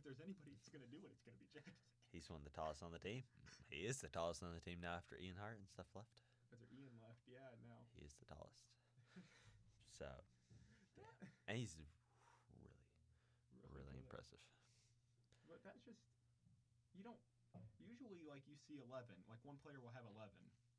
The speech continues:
Speaker 1: but
Speaker 2: <laughs>
Speaker 1: twenty.
Speaker 2: That's really impressive. He's a really impressive human.
Speaker 1: <laughs> You're,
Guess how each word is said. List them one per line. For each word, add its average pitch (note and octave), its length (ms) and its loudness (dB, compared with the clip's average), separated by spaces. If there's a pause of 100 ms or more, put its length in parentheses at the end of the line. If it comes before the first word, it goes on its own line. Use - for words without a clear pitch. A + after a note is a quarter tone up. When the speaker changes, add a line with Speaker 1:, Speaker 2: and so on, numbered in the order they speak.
(400)
Speaker 1:
but B2 80 -4 (160)
Speaker 2:
<laughs> - 160 -20
Speaker 1:
twenty. - 240 -10 (1600)
Speaker 2:
That's - 160 -12
really - 160 -4
impressive. - 320 -12 (480)
He's E2 200 -4
a E2+ 80 -12
really - 240 -4
impressive - 440 -8 (120)
human. D2 200 -4 (840)
Speaker 1:
<laughs> - 800 -6
You're, F#3+ 100 -6